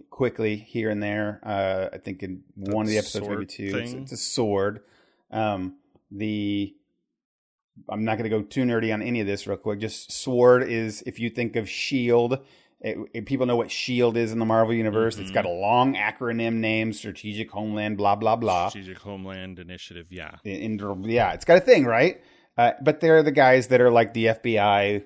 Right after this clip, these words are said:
Speaker 1: right? People, right?
Speaker 2: Yeah.
Speaker 1: Of, of stuff with, uh, of the Avengers, and they're superhero centered, right?
Speaker 2: Mm-hmm.
Speaker 1: Uh, uh, so if you have a superhero arm of the government, that's shield. Um, and then, so what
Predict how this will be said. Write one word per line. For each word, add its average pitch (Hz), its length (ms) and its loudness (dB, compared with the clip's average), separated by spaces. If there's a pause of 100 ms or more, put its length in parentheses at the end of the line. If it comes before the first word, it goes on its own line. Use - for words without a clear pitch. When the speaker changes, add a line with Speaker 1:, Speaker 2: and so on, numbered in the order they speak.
Speaker 1:
right? 104 360 0 (180)
People, 101 400 -8 (180)
right? 101 260 -4
Speaker 2:
Yeah. 92 160 -6
Speaker 1:
Of, 95 100 -10
of 101 180 -6
stuff - 340 -6
with, 117 280 -4
uh, 123 180 4
of 127 200 4
the 127 100 2
Avengers, 110 540 0
and 104 120 -4
they're 107 60 -2
superhero 123 840 0 (220)
centered, 104 720 -4
right? 104 380 -2 (240)
Speaker 2:
Mm-hmm. 95 300 -12
Speaker 1:
Uh, 113 120 0 (160)
uh, 95 200 -8
so - 120 -4
if 113 80 0
you 131 100 0
have 107 80 -6
a - 20 -10
superhero 120 880 0 (100)
arm 123 380 2
of 110 180 2
the 110 80 -6
government, 104 480 0
that's 95 180 -4
shield. 85 340 -8 (460)
Um, 107 360 0 (280)
and 123 240 0
then, 139 540 4
so 131 600 4 (340)
what 135 480 4